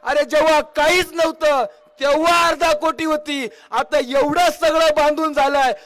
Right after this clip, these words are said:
तर सत्तेच्या चाव्या आम्ही फिरवू शकतो, एवढी ताकद आता वंचित बहुजन आघाडीनं निर्माण केलेली आहे. आणि साहेब, हे लोक सांगत असतात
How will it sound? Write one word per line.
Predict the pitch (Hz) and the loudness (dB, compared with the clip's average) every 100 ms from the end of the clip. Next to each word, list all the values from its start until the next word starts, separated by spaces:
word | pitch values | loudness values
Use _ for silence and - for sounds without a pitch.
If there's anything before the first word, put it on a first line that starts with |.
| - | -6
तर | 277 | -4
सत्तेच्या | 285 294 - 294 285 302 285 | -2 -4 -2 -2 -2 -2 -4
चाव्या | - 294 269 302 277 | -6 -4 -2 0 0
आम्ही | 247 277 302 | -2 -4 -10
फिरवू | - 262 320 339 | -10 -8 -4 -2
शकतो, | 302 302 - 285 269 - - - | -2 -4 -2 0 0 -2 -10 -8
एवढी | 262 294 302 | -6 -6 -10
ताकद | - 302 294 349 370 339 - - - - | -4 -4 -2 0 0 0 -4 -20 -20 -8
आता | 262 302 | -4 0
वंचित | 311 302 302 - 320 | 0 0 0 -6 -8
बहुजन | 311 302 302 311 | -2 0 0 0
आघाडीनं | 294 294 302 311 302 302 | 0 0 -2 0 -4 -4
निर्माण | 294 294 294 | -6 -4 -4
केलेली | 294 294 285 285 | -6 -8 -6 -4
आहे. | 277 240 208 - _ _ _ _ _ _ _ - | 0 -2 -4 -20 _ _ _ _ _ _ _ -10
आणि | 233 294 | -8 -8
साहेब, | - 294 339 339 302 - _ _ _ _ _ _ _ _ 226 | -2 0 2 0 -2 -18 _ _ _ _ _ _ _ _ -8
हे | 269 | -2
लोक | 294 | 0
सांगत | 311 302 285 294 320 320 | -2 -2 -4 -2 -4 -2
असतात | 320 - 359 339 | -4 -4 -2 0